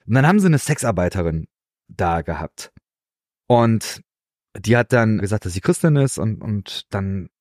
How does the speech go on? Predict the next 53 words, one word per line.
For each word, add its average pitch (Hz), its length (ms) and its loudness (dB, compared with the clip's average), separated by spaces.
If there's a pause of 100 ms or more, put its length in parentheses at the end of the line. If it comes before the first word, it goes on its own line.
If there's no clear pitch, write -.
(100)
hat 98 140 -12
sie, 90 400 -2 (240)
da, - 180 -16
da 95 120 -8
hat 123 140 -2
sie, 135 80 -2
glaub 143 160 2
ich, 135 100 0
auch 135 100 4
nur 139 140 4
den 117 160 2
Trailer 160 400 2
gegeben. 90 340 0
Der 101 120 2
Trailer 185 260 2
hat 151 100 -2
schon 127 140 -2
so 147 180 0
hohe 160 220 2
Wellen 147 260 2
ge-, 98 100 2
äh, 92 420 -2 (640)
geschlagen. 107 760 0 (300)
Unter 104 380 -2
anderem 117 260 4
hat 117 120 -2
dann 110 140 0
auch 101 140 -2
hier 104 220 0
für, 92 200 -2
bei 92 100 0
euch 110 180 2
aus 98 60 -2
dem 101 80 -2
Netzwerk 104 460 0
der 98 160 4
Johnny 101 260 0
vom 95 220 -4
Dahl, 139 420 2
mit 95 200 -10
dem 107 100 2
ich 104 60 0
ja 107 80 -2
auch 95 180 -6
sehr 107 160 2
gut 107 200 -4
kann 110 280 -2
und 98 140 -4
auch - 160 -8
immer 107 180 0
in 92 60 -2
Kontakt - 320 -8
bin, 107 240 -2